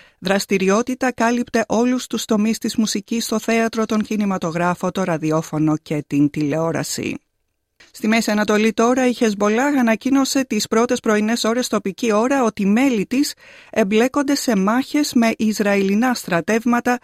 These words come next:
στα σύνορα των δύο χωρών, ενώ παράλληλα σειρά εκρήξεων συντάραξε νότια προάστια της Βηρητού,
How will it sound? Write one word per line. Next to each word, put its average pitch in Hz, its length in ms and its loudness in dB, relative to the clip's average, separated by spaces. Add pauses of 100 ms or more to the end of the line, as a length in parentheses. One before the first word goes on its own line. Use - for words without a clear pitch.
(240)
στα - 240 -2
σύνορα 240 680 2 (200)
των 196 440 2
δύο 202 480 2
χωρών, 214 680 2 (160)
ενώ 208 400 2
παράλληλα 208 760 2
σειρά 233 460 2
εκρήξεων 247 680 2
συντάραξε 214 840 0
νότια 214 520 2
προάστια 185 640 0
της 196 240 -4
Βηρητού, 180 500 0